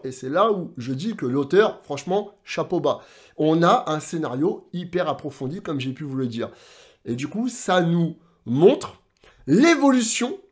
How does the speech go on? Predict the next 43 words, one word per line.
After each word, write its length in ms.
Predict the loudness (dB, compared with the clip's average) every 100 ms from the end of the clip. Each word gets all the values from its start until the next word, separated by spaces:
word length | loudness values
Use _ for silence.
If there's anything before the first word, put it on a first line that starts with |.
| _ _ _
du 160 | -10 -2
personnage 640 | -2 0 0 0 0 -4 -10
et 80 |
surtout 260 | -10 -10 -8
de 80 | -6
sa 360 | -6 -6 -10 -6
mentalité. 640 | 0 0 0 -4 -6 -10 _
Parce 140 | -14
que 80 | -8
voilà, 320 | -6 -6 -8 -8
on 140 | 0
a 100 | 2
un 280 | 4 2 -4
petit 160 | -4
garçon 340 | 0 0 0 -4
qui 100 | -4
a 40 |
envie 140 | -4 -6
de 40 |
se 80 | -6
venger 340 | -4 -2 -2
et 60 | -2
finalement, 680 | 0 2 6 8 8 4 0
il 20 |
n'a 120 | -2
pas 160 | 6 8
vraiment, 440 | 10 8 4 6
euh, 220 | 6 6
l'intention 720 | 4 4 2 -2 2 2 4 4
de 260 | 2 2 -2 _ -2
détruire 560 | 2 2 4 2 2
tous 180 | 2 2
les 140 | 2
titans 340 | 0 0 2 6
comme 180 | 6 6
il 160 | 4 2
le 60 |
voulait 320 | 0 0 2
au 140 | 4 4
départ. 380 | 4 4 2 2
Donc 220 | 0 2
au 80 | -2
final, 440 | -2 0 0